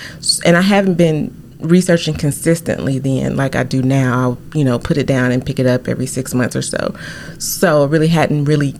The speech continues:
consistently been researching when I found this information. But to find that in the newspaper with his name in it from that time period, it was very, very, um, I can't put it into words how I felt because, you know, we have always been told,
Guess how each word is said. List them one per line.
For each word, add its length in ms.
consistently 800
been 220
researching 520
when 100
I 60
found 320
this 140
information. 680
But 160
to 100
find 680
that 380
in 80
the 80
newspaper 600
with 160
his 200
name 340
in 100
it 140
from 300
that 180
time 320
period, 600
it 80
was 160
very, 500
very, 680
um, 540
I 220
can't 320
put 140
it 60
into 220
words 360
how 180
I 100
felt 360
because, 320
you 40
know, 80
we 160
have 140
always 340
been 160
told, 460